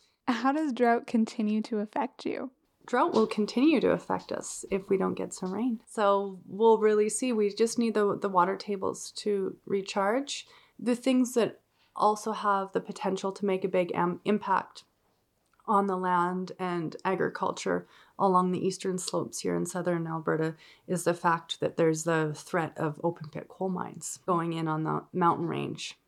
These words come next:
Speaker 2: that's just to the west of us. So I think that has the potential, combined with drought,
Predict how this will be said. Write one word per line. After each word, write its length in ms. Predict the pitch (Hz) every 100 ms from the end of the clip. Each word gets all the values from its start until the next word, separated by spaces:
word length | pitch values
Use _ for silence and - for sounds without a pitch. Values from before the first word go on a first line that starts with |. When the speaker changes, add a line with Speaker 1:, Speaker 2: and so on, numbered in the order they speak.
| -
Speaker 2:
that's 220 | - -
just 240 | 147 165
to 80 | 165
the 80 | 156
west 280 | 147 160 -
of 120 | 160
us. 340 | - - - - _ _ _
So 560 | - 208 180 175 175 - _ -
I 160 | - 196
think 240 | 202 196
that 200 | 165 180
has 220 | 220 214
the 80 | 226
potential, 600 | 226 - 233 226 294 302
combined 800 | 294 185 170 165 165 170 185 175
with 460 | 165 160 156 - - _
drought, 460 | - 208 214 214